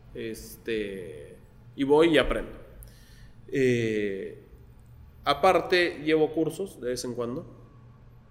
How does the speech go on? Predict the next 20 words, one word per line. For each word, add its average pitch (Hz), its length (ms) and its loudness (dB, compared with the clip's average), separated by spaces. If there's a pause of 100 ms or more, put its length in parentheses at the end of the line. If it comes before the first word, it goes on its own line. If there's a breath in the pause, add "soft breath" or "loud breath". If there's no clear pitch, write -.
(260)
Eh, 104 400 -8 (540)
y 135 120 -4
conversando 127 520 -4
con 123 120 -4
mi 110 80 -6
equipo. - 240 -10 (200)
Hem-, 110 240 -16
hemos 117 260 -14
tenido 117 360 -6
la 113 160 -6
suerte 113 360 -8
de, 110 340 -2
de 110 200 -10
crear 104 240 -8
un 117 120 -8
equipo 110 300 -10
súper 127 680 -2
capacitado 110 600 -10
en 113 80 -8
Alicorp, 101 400 -10